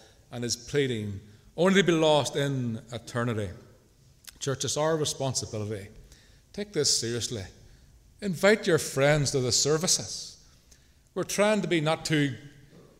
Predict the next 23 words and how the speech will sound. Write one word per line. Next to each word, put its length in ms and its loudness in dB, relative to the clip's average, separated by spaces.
weird, 560 6
if 120 -10
you 80 0
like. 220 -2
We're 80 -2
putting 320 2
on 200 6
services 460 4
that 100 6
are 80 6
relaxed. 920 2
We're 120 -2
making 240 4
sure 240 2
we 100 4
all 180 10
feel 260 2
at 60 0
home. 320 4
There's 200 0
even 260 2
coffee, 520 4
imagine, 400 2